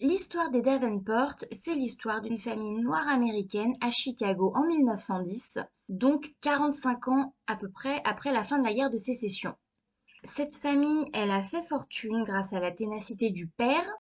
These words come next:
qui a créé de toutes pièces une entreprise de calèche qui est devenue extrêmement prospère, ce qui leur a permis d'intégrer les cercles de la plus haute société,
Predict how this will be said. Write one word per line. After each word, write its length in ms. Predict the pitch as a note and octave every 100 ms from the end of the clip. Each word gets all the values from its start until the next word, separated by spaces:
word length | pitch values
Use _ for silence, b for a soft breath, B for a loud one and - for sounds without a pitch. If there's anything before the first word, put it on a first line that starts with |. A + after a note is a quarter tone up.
| _ -
qui 180 | - B3
a 100 | A#3+
créé 400 | - B3 B3+ A#3+
de 120 | G#3
toutes 280 | D#4+ E4 -
pièces 360 | - D4+ D4
une 140 | A3+ G#3+
entreprise 540 | A3+ - A#3 - A3+
de 100 | G3
calèche 580 | F#3+ G#3+ G#3 C#4+ - -
qui 100 | G#3
est 60 |
devenue 380 | F#3+ F#3+ F#3+ F#3+ -
extrêmement 540 | E4 - C#4 B3+ A#3+ A#3 -
prospère, 560 | G3 F#3+ - C4 E4+ G#4 -
ce 140 | -
qui 160 | A#3+ B3
leur 180 | A3+ G#3
a 60 |
permis 320 | G3 G3+ A#3 C4
d'intégrer 540 | A3 G3+ A3 G3+ A#3+
les 140 | A3
cercles 500 | G3+ - A3+ - G#3+
de 100 | F#3
la 180 | F#3 G3
plus 180 | G3 B3
haute 100 | C#4+
société, 720 | B3 G3+ - F3 - C4+ E4